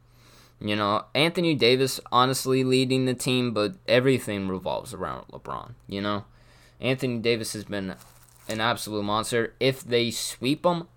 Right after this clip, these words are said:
I think Anthony Davis gets Finals M V P 'cause he's just been that dominant. And I think LeBron will just give him the keys, really, uh, um,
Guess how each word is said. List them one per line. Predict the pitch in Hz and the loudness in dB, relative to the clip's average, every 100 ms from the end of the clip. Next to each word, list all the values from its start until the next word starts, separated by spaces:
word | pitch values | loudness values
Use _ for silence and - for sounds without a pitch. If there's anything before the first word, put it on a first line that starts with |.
| - | 2
I | 107 | 2
think | 107 - 127 120 104 | 2 -2 -2 -2 -4
Anthony | 110 113 113 110 | -6 -4 -6 -4
Davis | 104 110 113 110 | -2 -2 -2 -6
gets | - 113 - | -2 -2 -2
Finals | - 113 113 113 | -2 -2 0 -2
M | 113 | -4
V | 110 107 | -2 -4
P | - 117 | -2 -4
'cause | 113 101 | -6 -8
he's | 101 98 | -6 -6
just | 110 101 - | -6 -8 -6
been | 98 80 | -6 -4
that | 82 92 - | -4 -4 -4
dominant. | 73 80 104 117 127 - _ - - _ _ | -6 -4 -6 -6 -8 -14 _ -20 -20 _ _
And | 107 | 0
I | 113 | 0
think | 120 123 | 0 0
LeBron | 107 92 98 101 104 | 0 2 2 2 2
will | 101 | -4
just | 92 95 - - - - 92 | -4 -10 -10 -14 -20 -18 -4
give | 107 104 | -2 -2
him | - 113 101 | -4 -4 -4
the | 90 | -8
keys, | - 107 98 110 110 | -8 -6 -6 -6 -6
really, | 117 120 123 127 131 - - - - - - - - - | 0 2 4 2 -2 -18 -20 -20 -20 -20 -20 -20 -20 -10
uh, | 80 - - - - | -10 -10 -20 -20 -10
um, | 107 98 92 85 | -6 -4 -4 -8